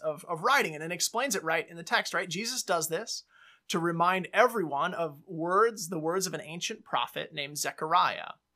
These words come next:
And Zechariah, uh, spoke of Jerusalem's king riding in on a donkey, just like David, Israel's best king ever, did once many years before.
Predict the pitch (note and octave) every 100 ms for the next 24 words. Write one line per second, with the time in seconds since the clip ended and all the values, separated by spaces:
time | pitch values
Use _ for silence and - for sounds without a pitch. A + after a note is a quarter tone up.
0 | _ - - - D#3+ C#3+ G3+ A3 A#3+ D4+
1 | G#3+ G3+ - E3 D3+ B2+ - - - F#3+
2 | G#3 - E3+ D#3 C#3+ D3+ D#3 A#3+ - C4+
3 | B3 A#3+ - - - E3+ G#2 B2+ G3 G#3
4 | _ _ - - D3+ D3+ D#3 G3+ A3 A#3
5 | D#3+ D#3 C#3+ D#3+ D#3 F3 F3+ A#3+ A#3+ -
6 | - - _ _ _ _ _ _ - -
7 | F#3 G#3 - G#3+ G3+ - F3 D#3 G#3+ C#4+
8 | D#3 C3 E3 F3 F#3+ G3+ G3 D3+ C3+ F3+
9 | F3+ - - G#3 G3 F#3 G3+ C#3+ C3 F#3+
10 | F#3 D#3+ D#3 D#3 D#3+ D#3+ D#3 D#3 - D3
11 | D3 C#3 B2 B2+ - E3 - C#3 - -